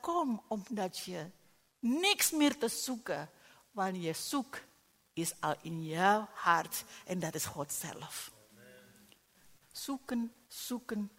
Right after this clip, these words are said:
zoeken. Kon je niet vinden, want God heeft al geopenbaard in je.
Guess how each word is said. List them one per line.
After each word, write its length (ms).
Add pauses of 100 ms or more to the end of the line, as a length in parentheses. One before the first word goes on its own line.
(100)
zoeken. 720 (1200)
Kon 220
je 100
niet 200
vinden, 580 (880)
want 180
God 460
heeft 340
al 160
geopenbaard 1000
in 240
je. 160